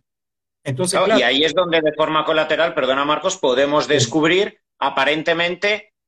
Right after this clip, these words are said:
Speaker 2: eh, un Epstein-Barr que está replicando y, y damos antivirales
Speaker 1: Correcto.
Speaker 2: en esa confusión.
Speaker 1: Co-, correcto, y fíjate lo que pasa precisamente con esto. Nosotros convivimos con el enemigo.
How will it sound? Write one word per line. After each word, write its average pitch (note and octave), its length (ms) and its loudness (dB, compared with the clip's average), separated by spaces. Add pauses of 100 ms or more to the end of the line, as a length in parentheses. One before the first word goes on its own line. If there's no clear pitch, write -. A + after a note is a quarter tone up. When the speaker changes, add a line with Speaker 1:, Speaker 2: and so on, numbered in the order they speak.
Speaker 2:
eh, C#3 440 0
un D#3+ 160 -2
Epstein-Barr E3+ 500 -2
que G3 60 -2
está F3+ 180 0
replicando C#3+ 800 -2
y, D3+ 300 -2
y C#3 160 -4
damos F#3+ 320 0
antivirales C#3+ 520 0
Speaker 1:
Correcto. C3 200 -4
Speaker 2:
en D#3 120 -4
esa D3+ 140 -4
confusión. D#3 640 -2 (140)
Speaker 1:
Co-, - 100 -18 (180)
correcto, D#3+ 540 -2
y D3 220 -6
fíjate G#3 380 -2
lo F#3+ 120 0
que D#3 100 -10
pasa D3+ 320 -4
precisamente C#3+ 640 -4
con G2 180 -16
esto. - 240 -18
Nosotros F#3+ 420 -2
convivimos F3+ 600 0
con C3+ 180 -4
el B2 120 2
enemigo. G2+ 520 -10